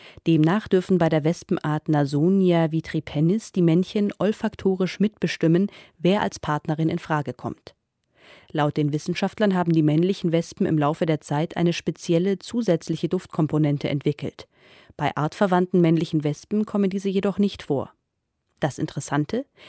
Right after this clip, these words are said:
Die Weibchen der Art unterscheiden nicht zwischen dem ursprünglichen und dem neuen Duftmix.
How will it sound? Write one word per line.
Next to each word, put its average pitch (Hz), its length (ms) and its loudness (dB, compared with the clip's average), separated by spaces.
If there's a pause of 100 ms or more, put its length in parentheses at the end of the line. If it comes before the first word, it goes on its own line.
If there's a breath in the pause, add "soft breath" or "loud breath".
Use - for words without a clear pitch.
(280 loud breath)
Die 175 140 2
Weibchen 202 420 2
der 175 200 0
Art 147 260 -4
unterscheiden 196 500 -2
nicht 208 240 0
zwischen 170 300 -4
dem 160 120 2
ursprünglichen 175 720 0
und 156 120 0
dem 156 80 0
neuen 175 320 2
Duftmix. - 640 -6